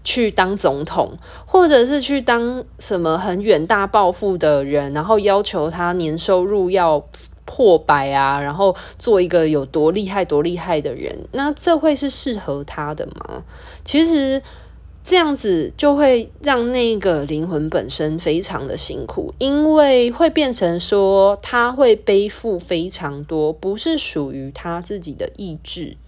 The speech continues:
或他自己想法的东西。那为什么今天会想要来跟大家聊一聊生命蓝图这件事呢？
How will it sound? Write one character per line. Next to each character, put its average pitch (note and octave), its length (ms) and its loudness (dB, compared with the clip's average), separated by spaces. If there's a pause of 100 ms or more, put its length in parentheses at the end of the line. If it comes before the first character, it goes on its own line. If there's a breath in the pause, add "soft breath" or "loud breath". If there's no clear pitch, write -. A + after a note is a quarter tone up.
(200 soft breath)
或 - 160 0
他 A#3+ 220 -2
自 A#3+ 160 -10
己 F3 160 -10
想 D#3+ 260 -10
法 - 220 -6
的 - 160 -16
东 - 220 -8
西。 - 340 -6 (640 loud breath)
那 F4 180 4
为 F4 160 4
什 D4+ 80 0
么 F3 140 0
今 G#3 180 0
天 A3 200 0
会 A3 180 2
想 D3+ 240 -4
要 E3+ 240 2
来 D#3 220 -2
跟 E3+ 180 -2
大 F3 140 0
家 E3 260 -2
聊 D3 360 -2
一 D#3+ 220 -8
聊 C3 460 -6
生 F#3 260 -2
命 F#3+ 320 -2
蓝 C3+ 300 -4
图 C#3 240 -8
这 E3+ 160 -4
件 E3 240 -2
事 - 480 -6
呢？ C3 300 -10